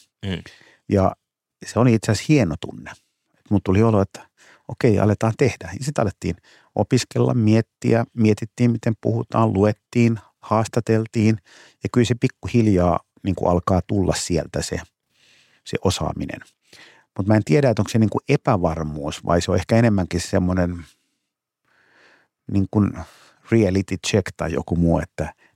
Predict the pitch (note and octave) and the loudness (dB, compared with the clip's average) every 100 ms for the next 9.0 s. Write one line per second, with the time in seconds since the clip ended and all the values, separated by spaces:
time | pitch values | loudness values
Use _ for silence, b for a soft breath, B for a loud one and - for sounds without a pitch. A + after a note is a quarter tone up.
0 | _ F#2+ E2+ F2 E2 D2 F2 F2+ D2+ C#2+ | _ -4 -4 -2 -2 0 0 0 -2 -4
1 | D#2+ D#2 C2 C#2 C2 C#2+ - b b b | -2 -2 -4 -8 -8 -10 -12 b b b
2 | - - E2+ F2 - - - F2+ - _ | -12 -6 -4 -4 -6 -6 0 -2 -2 _
3 | _ _ _ _ - A2 G2+ F2+ D#2+ E2+ | _ _ _ _ 0 2 2 -6 -4 -6
4 | - E2+ F2 F#2+ F2 E2+ - D#2 C#2+ C#2 | -4 -4 -2 -2 0 -2 -2 -6 -10 -14
5 | - _ _ _ _ _ _ _ - D#2 | -18 _ _ _ _ _ _ _ -4 0
6 | D#2+ - F#2 D#2 D2+ - F2 D#2+ - _ | 0 0 -2 -2 -6 -8 -10 -10 -14 _
7 | - F#2 - A#2 G#2+ - - _ - C#2 | 0 0 2 2 2 0 -10 _ -4 -4
8 | C#2+ - C#2 - - - - A#1 A1+ - | -6 -2 -2 -2 -10 -10 -10 -10 -12 -16